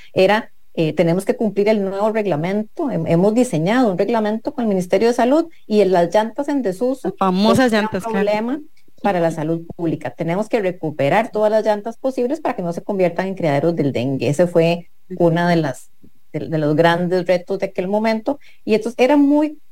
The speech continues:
Speaker 1: común que nos pidieran estas campañas. Y así, año tras año, vimos ya esa tendencia.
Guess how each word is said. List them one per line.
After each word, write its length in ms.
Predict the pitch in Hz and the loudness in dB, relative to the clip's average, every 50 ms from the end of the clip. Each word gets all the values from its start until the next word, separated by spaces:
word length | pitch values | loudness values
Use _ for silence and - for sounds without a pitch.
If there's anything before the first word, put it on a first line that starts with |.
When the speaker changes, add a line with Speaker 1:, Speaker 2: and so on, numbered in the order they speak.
| - | -10
Speaker 1:
común 680 | - - 277 262 240 240 269 277 262 247 254 277 269 - | -4 0 2 2 4 4 4 4 2 2 0 -4 -6 -6
que 100 | - 220 | -6 -6
nos 220 | 196 196 190 180 185 | -6 -6 -6 -8 -8
pidieran 600 | - - 185 185 196 208 208 208 208 226 226 226 | -6 -4 -2 -2 0 0 0 0 0 -2 -4 -6
estas 280 | 214 208 - 220 214 | -6 -6 -8 -8 -6
campañas. 720 | - - 151 147 143 - 151 139 131 123 110 170 - - - - | -4 -4 -4 -4 -4 -4 -4 -2 -2 -4 -6 -8 -10 -14 -12 -6
Y 160 | - 202 196 | -2 2 2
así, 440 | 175 175 175 - 208 208 214 - - | 2 2 2 0 0 0 -2 -4 -6
año 300 | - 156 165 170 180 190 | -4 -2 -2 -2 -2 -2
tras 200 | 185 208 214 220 240 | -2 -2 -2 -2 -2
año, 240 | 202 190 190 208 196 | -2 0 2 2 4
vimos 240 | 170 160 165 196 190 | 4 4 2 2 0
ya 140 | 190 190 190 | 0 -2 -2
esa 160 | 202 247 233 | -2 -4 -4
tendencia. 560 | - 175 156 151 170 196 247 247 240 - - | -4 -4 -4 -2 -2 -2 -2 -2 -6 -10 -16